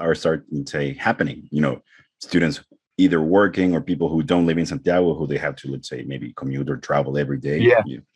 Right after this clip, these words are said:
Speaker 1: and, uh, and also that, because that's very time consuming, you know, spending time in, let's say, on campus, you know, and, uh, spending basically, like, the entire day. And before it would, they were used to something a little different.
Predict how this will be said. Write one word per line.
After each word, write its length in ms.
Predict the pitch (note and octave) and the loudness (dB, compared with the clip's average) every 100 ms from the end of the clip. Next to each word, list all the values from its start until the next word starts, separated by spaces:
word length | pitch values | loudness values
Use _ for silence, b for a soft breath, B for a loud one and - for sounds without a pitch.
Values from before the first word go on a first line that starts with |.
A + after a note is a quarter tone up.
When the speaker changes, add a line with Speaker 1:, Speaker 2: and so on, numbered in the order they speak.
| b b | b b
Speaker 1:
and, 300 | D2 C#2+ C#2+ | -8 -6 -4
uh, 180 | C#2 C#2 | -4 -6
and 180 | - D#2+ | -2 2
also 240 | F2+ - | 2 2
that, 220 | C#2 C#2+ - | -4 -8 -6
because 220 | - C#2 | -4 -2
that's 200 | D2 - | -2 -2
very 220 | C#2+ C#2+ | -2 -2
time 200 | - C#2 | -2 -6
consuming, 500 | C2 C2+ D3+ B2+ C#2 | -6 0 2 4 2
you 100 | D2+ | -2
know, 200 | D#2 F2 F#2 B B - | 0 0 -2 B B -10
spending 340 | - F#2 F#2 | 2 4 4
time 200 | G2 F#2 | 4 2
in, 80 | F2+ | 2
let's 180 | E2 E2 | 0 0
say, 140 | F#2 F2 | 0 0
on 160 | E2+ - | 0 -2
campus, 560 | F#2+ F#2+ F2+ F2 E2+ | 2 2 2 0 0
you 140 | A#2+ F#2 | 0 2
know, 220 | G#2 F2+ - b b - | 4 4 2 b b -2
and, 260 | E2+ D#2 | 0 2
uh, 400 | D#2 D#2 D2 C2 C#2 | 2 2 0 -4 -6
spending 280 | - G2+ D#2+ | 0 2 4
basically, 400 | F#2 F2+ C#2 C#2 | 2 0 0 2
like, 200 | C#2+ C2+ | 2 0
the 120 | D2 | -2
entire 320 | C#2+ D#2+ C2+ | 2 0 0
day. 240 | C2 G#2+ | 2 2
And 140 | D#2+ C2 | 2 -2
before 340 | C#2 - D2 | -6 -2 -2
it 100 | C2+ | -2
would, 140 | C2 C#2 | -6 -4
they 100 | C#2 | -2
were 60 | C#2 | -2
used 220 | C#2+ - | -2 -4
to 80 | - | -8
something 280 | D2 C#2 | -8 -6
a 40 | C2+ | -6
little 180 | C2+ B1+ | -6 -2
different. 460 | - - D2+ - | 0 0 -2 -10